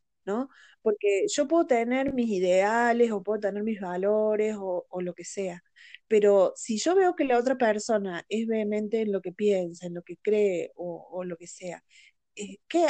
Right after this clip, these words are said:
qué hace que esa persona sea así? Digamos, es, es entender el otro también, ¿no? Eh, yo creo que, por ejemplo, nosotros acá, particularmente en Argentina, con respecto a la política,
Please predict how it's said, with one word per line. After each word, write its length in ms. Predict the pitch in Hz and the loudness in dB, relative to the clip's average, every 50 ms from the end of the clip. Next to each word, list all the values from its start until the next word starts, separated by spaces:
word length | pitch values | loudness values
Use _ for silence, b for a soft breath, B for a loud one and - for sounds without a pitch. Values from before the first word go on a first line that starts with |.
| - - | 0 -2
qué 140 | - 359 370 | 0 2 4
hace 300 | 349 339 349 - - 330 | 4 4 2 0 -2 -4
que 100 | - 277 | -4 -4
esa 140 | 269 - 277 | -2 -2 0
persona 500 | 247 233 208 208 208 - 220 220 220 214 | 2 2 0 0 0 -4 -6 -6 -6 -6
sea 200 | 214 - 220 208 202 | -6 -6 -6 -6 -6
así? 260 | - - 208 - - | -4 -6 -8 -8 -6
Digamos, 380 | 185 208 202 202 202 202 214 233 | -4 -2 -2 0 0 -2 -2 -2
es, 240 | 247 285 320 302 - - | 0 0 -2 -2 -4 -2
es 140 | 240 262 302 | -2 -2 0
entender 500 | 339 320 254 208 170 185 202 214 233 262 | 0 -2 0 0 -2 0 -2 0 0 0
el 140 | 247 233 | 2 4
otro 300 | 233 262 254 220 220 208 | 4 2 2 2 -2 -6
también, 400 | - 180 175 170 170 170 160 160 _ _ _ _ b b b b b b b - | -6 -6 -10 -8 -8 -10 -12 -14 _ _ _ _ b b b b b b b -6
¿no? 300 | 208 202 208 240 269 262 b b b b b - | -4 -2 -2 -2 -4 -6 b b b b b -2
Eh, 300 | 214 220 220 214 214 214 208 | 0 2 2 2 2 0 0
yo 100 | - 262 | -2 -2
creo 260 | 254 285 294 311 269 | 0 0 0 0 0
que, 360 | 254 - 247 226 220 214 208 202 208 | 0 -2 0 2 2 2 0 0 -2
por 120 | 202 190 | -2 -2
ejemplo, 460 | 190 190 - - 208 220 214 233 247 | -2 -2 -4 -6 -6 -4 0 0 0
nosotros 480 | 226 208 196 196 - 208 208 233 233 233 220 185 | 2 2 -2 -2 -2 -2 -2 -2 -2 -2 -2 -6
acá, 480 | 190 - 208 202 202 208 202 185 175 175 | -6 -4 -4 -2 -2 -2 -2 -4 -6 -6
particularmente 680 | - 185 175 - - - 180 190 196 214 220 214 208 220 | -6 -6 -6 -6 -6 -2 0 0 0 0 -2 -2 -2 -2
en 80 | 208 | -4
Argentina, 600 | 190 185 - - 190 185 180 196 196 208 220 208 | -4 -6 -8 -10 -10 -8 -6 -4 -4 -2 -2 -4
con 160 | - 180 180 | -6 -8 -12
respecto 400 | 180 180 175 - - 208 220 - | -10 -10 -12 -10 -10 -12 -6 -4
a 40 | 220 | -4
la 80 | 214 196 | -4 -4
política, 760 | 185 185 180 175 185 190 185 180 - 190 190 - 214 262 277 | -2 -2 -2 -2 -2 -4 -8 -8 -10 -12 -8 -6 -8 -8 -8